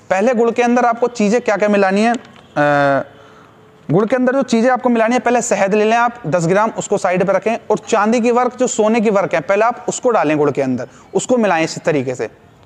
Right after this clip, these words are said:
उसको मिलाएंगे इस तरीके से। जब वो दोनों चीज़ें आपकी मिल जाएं अच्छी तरीके से, फिर डाल दें वो जो हमने सूखा सूखा सामान सारा अपना powder करा है, उन सभी चीज़ों को डाल दें, फिर उसको हाथ से मिलाएं अच्छी तरीके से, बहुत अच्छी तरीके से मिलाना है दोस्तों, इस बात को ध्यान रखना आप।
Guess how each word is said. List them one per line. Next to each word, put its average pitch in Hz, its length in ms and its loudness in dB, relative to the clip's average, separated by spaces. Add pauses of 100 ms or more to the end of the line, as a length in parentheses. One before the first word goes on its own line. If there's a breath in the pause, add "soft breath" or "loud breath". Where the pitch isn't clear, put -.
(220)
उसको 220 200 -2
मिलाएंगे 220 340 2
इस 233 100 -6
तरीके 226 280 0
से। 233 120 -2 (460 loud breath)
जब 214 180 2
वो 247 120 2
दोनों 254 260 0
चीज़ें 240 240 0
आपकी 240 180 -2
मिल 208 180 2
जाएं 233 120 2
अच्छी 226 140 -4
तरीके 208 280 0
से, 233 120 0
फिर 202 160 0
डाल 196 240 2
दें 240 100 0
वो 247 180 0 (100)
जो 185 100 0
हमने 208 180 2
सूखा 208 280 0
सूखा 202 180 0
सामान 202 280 0
सारा 202 160 2
अपना 208 160 0
powder 190 280 0
करा 185 200 2
है, - 80 -2 (380 loud breath)
उन 254 80 2
सभी 226 220 0
चीज़ों 180 240 2
को 165 60 2
डाल 156 160 0
दें, 196 80 0
फिर 214 100 0
उसको 233 260 0
हाथ 175 160 0
से 185 140 -4
मिलाएं 151 220 2
अच्छी 151 180 -6
तरीके 131 280 -2
से, 123 140 -6 (380 loud breath)
बहुत 190 200 0
अच्छी - 300 -4
तरीके 214 320 0
से 180 100 -2
मिलाना 143 280 0
है 220 60 0
दोस्तों, 220 240 -2
इस 190 160 -2
बात 175 220 -2
को 185 80 0
ध्यान 131 280 -2
रखना 185 240 0
आप। - 140 -4